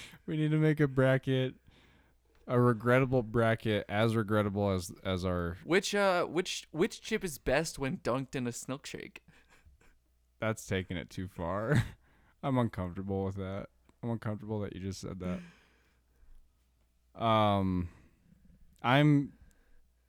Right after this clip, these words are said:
Speaker 2: If we mix ranch and Red Bull and then dip chips in it, is it good?
Speaker 1: Science can only go so far, <laughs> is my, that's my statement.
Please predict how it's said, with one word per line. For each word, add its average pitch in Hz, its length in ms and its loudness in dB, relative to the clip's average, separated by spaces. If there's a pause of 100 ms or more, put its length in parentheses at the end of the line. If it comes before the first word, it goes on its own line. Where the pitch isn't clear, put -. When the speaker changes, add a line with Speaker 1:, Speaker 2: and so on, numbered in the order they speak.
(200)
Speaker 2:
If 170 120 -2
we 214 100 2
mix 247 240 0
ranch 151 420 0
and 147 140 -4
Red 165 220 0
Bull 135 160 2
and 135 100 -2
then 127 140 -2
dip 143 180 0
chips - 320 -4
in 131 100 -4
it, 113 120 -4
is 120 160 -4
it 113 120 -4
good? 143 400 -4
Speaker 1:
Science 165 600 4
can 165 160 2
only 151 260 6
go 123 220 6
so 113 240 0
far, 85 420 -4 (200)
<laughs> - 200 -20
is 113 180 -6
my, 98 440 -2 (320)
that's 107 200 -4
my 107 120 -2
statement. - 560 -8